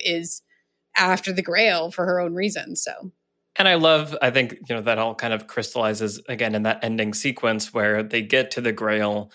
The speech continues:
Speaker 1: Mm-hmm.
Speaker 2: and big bad guy dude is like, "I don't know which one to choose. Like, you choose for me." And she chooses, and it's that great kind of betrayal,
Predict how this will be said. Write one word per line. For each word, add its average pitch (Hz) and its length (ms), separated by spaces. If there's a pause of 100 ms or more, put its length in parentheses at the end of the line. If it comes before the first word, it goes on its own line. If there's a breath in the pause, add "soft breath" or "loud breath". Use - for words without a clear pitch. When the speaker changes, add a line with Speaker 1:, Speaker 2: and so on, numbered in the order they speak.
Speaker 1:
Mm-hmm. 185 300
Speaker 2:
and 220 560 (240)
big 120 240
bad 113 280
guy 107 220
dude 107 280
is 110 140
like, 113 220
"I - 100
don't 233 140
know 175 120
which 185 180
one 220 200
to 240 100
choose. 131 600
Like, 131 260
you 240 140
choose 120 260
for 113 220
me." 110 380
And 113 140
she 123 140
chooses, 139 500
and 120 140
it's 113 160
that 113 220
great 113 360
kind 110 200
of 107 100
betrayal, 117 720